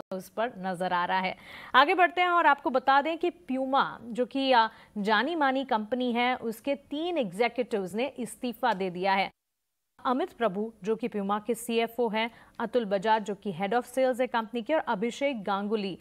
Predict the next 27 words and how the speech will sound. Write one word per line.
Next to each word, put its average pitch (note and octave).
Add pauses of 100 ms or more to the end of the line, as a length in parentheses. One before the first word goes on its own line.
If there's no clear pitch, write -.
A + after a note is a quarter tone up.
(260)
जो B3
कि E4+
एमडी D4
हैं, G3 (300)
तीनों D4+
ने E4+
इस्तीफा A#3
दिया B3
है, B3+
और A#3
ये A#3+
अपने D4
नए A3+
वेंचर G3+
या A3
अपने A#3
नए G#3+
स्टार्टअप A3
से A3+
अपने G#3+
नए A3
बिजनेसेस G#3
को D4
शुरू A3
करने F#3+
के G3+
लिए G3